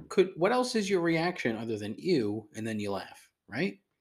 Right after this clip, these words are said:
I mean, maybe, maybe your first reaction is not "Ew." I don't think, I don't think mine was "Ew." May-, mine was probably like, "What?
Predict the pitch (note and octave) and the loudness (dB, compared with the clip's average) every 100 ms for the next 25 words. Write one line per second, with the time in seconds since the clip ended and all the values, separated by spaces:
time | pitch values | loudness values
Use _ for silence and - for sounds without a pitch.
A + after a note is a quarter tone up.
0 | _ _ _ _ _ _ _ _ _ _ | _ _ _ _ _ _ _ _ _ _
1 | _ _ _ _ _ _ _ _ _ A2 | _ _ _ _ _ _ _ _ _ -2
2 | F#2+ G#2 G#2+ G2+ F#2 - - A2 G2+ F#2 | 0 0 2 2 0 -8 -6 -4 -2 -4
3 | D2 - - - - G3+ - - D#3+ D#3+ | -6 -18 -18 -18 -4 -2 -2 8 8 8
4 | G2+ F#2 E2+ F#2 F2+ F2+ - - D#2 D2+ | 4 4 2 -4 -4 -6 -8 -8 -8 -6
5 | E2 - _ - - - - - - - | -8 -10 _ -20 -20 -20 -20 -20 -20 -20
6 | - - - - - - - - _ - | -20 -20 -20 -20 -20 -20 -20 -20 _ -4
7 | - A#2 A2+ A2 F#2+ - B2 B2 B2+ G2+ | 6 8 10 10 8 6 6 8 6 6
8 | F#2+ G#2 A2+ A#2+ A#2+ - B2+ B2+ C#3 C#3+ | 4 4 6 6 6 6 6 10 10 8
9 | G2+ F#2+ F#2+ G2+ F#2+ - G2 F2+ E2+ F#2 | 4 2 0 0 0 0 2 2 -2 -6
10 | F2+ - G3 - | -2 2 2 0